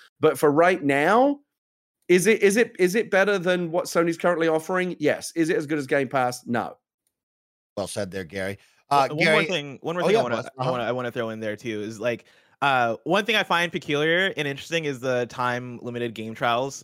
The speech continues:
Speaker 3: that are available at
Speaker 2: Oh,
Speaker 3: the
Speaker 2: okay.
Speaker 3: PlayStation Plus Premium,
Speaker 1: Mm.
Speaker 3: uh, thing, which is the highest tier. I find that to be such a weird move. And, like, one thing I ta-, I've talked about before too, when, uh, the, uh, this situation was getting leaked and reported, I don't like the three-tier system. I do wish it was two tiers. I feel like three tiers gets
Speaker 2: Oh.
Speaker 3: complicated. Like,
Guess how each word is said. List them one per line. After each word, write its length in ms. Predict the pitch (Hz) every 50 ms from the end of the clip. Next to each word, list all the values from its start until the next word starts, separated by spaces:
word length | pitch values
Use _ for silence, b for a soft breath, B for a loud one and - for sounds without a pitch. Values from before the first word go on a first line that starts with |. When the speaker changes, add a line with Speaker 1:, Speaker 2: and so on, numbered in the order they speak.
| _
Speaker 3:
that 160 | - 123 123 120
are 180 | 120 120 120
available 380 | 117 113 117 117 113 110 120 117
at 200 | - 110 113 113
Speaker 2:
Oh, 60 | 135 180
Speaker 3:
the 100 | 226 - 269
Speaker 2:
okay. 200 | 233 - - 123
Speaker 3:
PlayStation 360 | 175 175 123 120 - 127 110
Plus 180 | - 120 110 -
Premium, 520 | - - 113 110 110 117 127 135 139 143 -
Speaker 1:
Mm. 440 | 170 190 214 226 233 202 156 117 98
Speaker 3:
uh, 140 | 127 127 127
thing, 140 | - 139
which 140 | 139 139 131
is 60 | 143
the 100 | 127 127
highest 340 | 123 135 131 131 131 127 -
tier. 280 | - 120 123 139 143 - b b b b b b b _ _ -
I 140 | 170 240 277
find 260 | - 240 190 175 156
that 160 | 147 139 -
to 80 | - 123
be 100 | 135 127
such 240 | - - 131 127
a 60 | 143 117
weird 260 | 120 123 117 117 110
move. 300 | 110 110 107 107 104 107
And, 160 | 139 185 196
like, 200 | 196 190 190 185
one 180 | 175 208 220 214
thing 100 | 226 214
I 60 | 185
ta-, 160 | - 170 151
I've 120 | 156 147
talked 220 | - 165 139 135 -
about 160 | 147 131 123
before 380 | - 117 - - 127 117 110 110
too, 220 | - 127 117 117
when, 260 | 117 113 117 113 95
uh, 380 | 113 113 110 113 113 110 107 104 -
the, 440 | 120 123 135 135 135 113 117 120 -
uh, 140 | - 113 107 104 98 71 95
this 220 | 123 147 151 -
situation 380 | - 139 - 151 131 127 - 131
was 60 | 120 104
getting 240 | 120 117 113 110
leaked 180 | 117 120 113 -
and 100 | 110 104
reported, 440 | 101 101 123 123 113 107 101 104 110 b b b b b b b b -
I 60 | 170
don't 180 | 226 269 208
like 180 | 147 180 196 -
the 80 | 220 190
three-tier 360 | - 196 202 190 - 208 190
system. 380 | - 190 190 - 214 208 214 -
I 80 | 147
do 160 | 139 - 165 160
wish 180 | 160 156 -
it 40 | 160
was 120 | 147 135
two 180 | - - 147 156
tiers. 340 | - - 123 131 160 175 165 -
I 60 | 139
feel 140 | - 165 151
like 100 | 147 -
three 140 | 139 139
tiers 240 | 135 - 139 135 120
gets 160 | 156 165 151
Speaker 2:
Oh. 20 | 123
Speaker 3:
complicated. 500 | 110 117 120 117 - 139 139 143 156 135
Like, 200 | 143 147 139